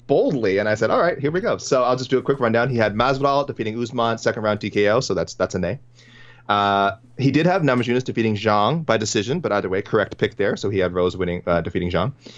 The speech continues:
Uh, Shevchenko defeating Andrade, didn't really offer a, uh, a, a method, but said, uh, he expected it to be a, t-, a tough fight, so not accurate there. It was not a particularly tough fight for Shevchenko. Oh, sorry, sh-, I should say she made it look easy. I don't wanna say it wasn't a tough fight. She made it look easy.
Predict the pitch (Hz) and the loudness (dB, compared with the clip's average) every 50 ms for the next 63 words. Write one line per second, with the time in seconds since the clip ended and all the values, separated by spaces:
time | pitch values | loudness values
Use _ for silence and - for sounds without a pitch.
0 | - - - - - - 113 110 110 - 139 131 - 170 160 165 160 143 135 123 | -20 -20 -20 -10 -4 -2 0 0 2 2 2 2 2 0 2 2 2 0 2 0
1 | 131 120 117 120 127 139 139 139 135 139 131 131 127 127 127 127 - 120 113 117 | 0 0 0 2 0 0 0 0 2 2 2 2 2 2 0 0 -2 -4 -4 -4
2 | 113 104 107 104 107 101 98 101 104 - 107 101 98 95 92 95 92 90 90 87 | -4 -2 0 0 2 2 2 0 -2 -4 -4 -4 -2 -2 -2 0 0 0 0 0
3 | 85 87 85 87 85 85 82 80 - 85 85 80 90 101 101 110 - 104 98 98 | 0 -2 -2 -2 -2 -2 -2 -2 0 0 0 2 2 2 0 2 2 2 2 2
4 | 95 - 95 85 82 - - - 92 87 87 85 - 101 98 98 92 - 117 104 | 0 0 -2 -2 -2 -2 -2 0 2 2 2 2 0 0 0 -2 0 0 0 0
5 | 104 90 101 95 87 104 98 95 90 90 90 90 - - - 95 - - - - | 0 -2 -4 -4 -2 0 0 2 4 4 2 2 0 0 -2 -2 -2 0 0 0
6 | 98 - - - 117 113 135 151 - - 107 98 - - - - - - _ _ | 0 -2 -2 0 0 0 0 0 0 -2 -2 -2 -2 -8 -18 -20 -20 -20 _ _
7 | _ - - - - - _ - - - - - - - 127 123 117 117 107 104 | _ -20 -20 -20 -20 -20 _ -20 -20 -20 -20 -20 -16 -10 -6 0 2 2 4 2
8 | 101 - - - - - _ - 98 95 - - 101 95 90 - 98 98 98 95 | 0 -2 -6 -14 -20 -20 _ -2 -2 -2 -2 -2 -4 -4 -2 -2 -2 -2 -2 -4
9 | 95 90 104 104 104 101 95 92 - 104 92 98 92 92 - 95 - - - 90 | -4 -6 -4 -2 -2 0 0 -2 -4 -4 -2 -2 -2 0 -2 -2 -2 -2 -2 -2
10 | 90 - - 95 95 - 95 - - 95 92 101 98 92 92 87 - - - - | -2 -2 -4 -4 -4 -2 -2 0 0 0 2 2 2 2 2 0 -4 -10 -4 -2
11 | - 113 - 127 110 104 - 139 135 139 123 113 131 113 - - 113 120 117 101 | 0 2 2 2 2 2 2 2 2 0 2 0 0 0 0 0 0 0 0 0
12 | 92 101 110 101 - 98 92 87 87 87 87 90 87 82 82 - 95 92 85 82 | 0 0 -2 -2 -4 -8 -10 -6 -6 -4 -4 -4 -6 -6 -8 -10 -10 -10 -10 -10
13 | 82 82 80 - 87 - - 85 80 80 - - 92 85 73 82 85 - 78 80 | -10 -10 -8 -8 -10 -8 -6 -6 -6 -6 -6 -4 -4 -2 -2 -2 -4 -4 -6 -6
14 | 80 73 - | -6 -6 -8